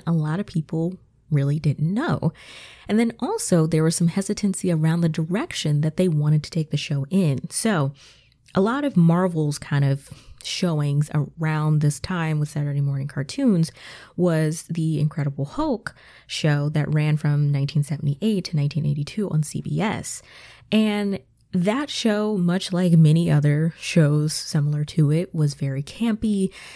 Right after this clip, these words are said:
It's very fun. It's a little bit goofy. It's very cheesy. Like,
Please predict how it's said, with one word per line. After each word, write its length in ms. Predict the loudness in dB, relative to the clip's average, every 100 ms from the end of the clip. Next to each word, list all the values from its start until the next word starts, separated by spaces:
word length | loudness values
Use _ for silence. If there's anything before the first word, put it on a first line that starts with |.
| -6
It's 180 | -6 -4
very 320 | -4 -4 -4
fun. 540 | -8 -6 -4 -2 -2 -2
It's 200 | -4 -6
a 60 |
little 220 | -4 -4 -4
bit 280 | -6 -6
goofy. 500 | -4 -4 -2 0 0
It's 120 | 0 -4
very 280 | -2 -2
cheesy. 760 | -2 -6 -4 -2 -2 -2 0 0
Like, 280 | -2 -4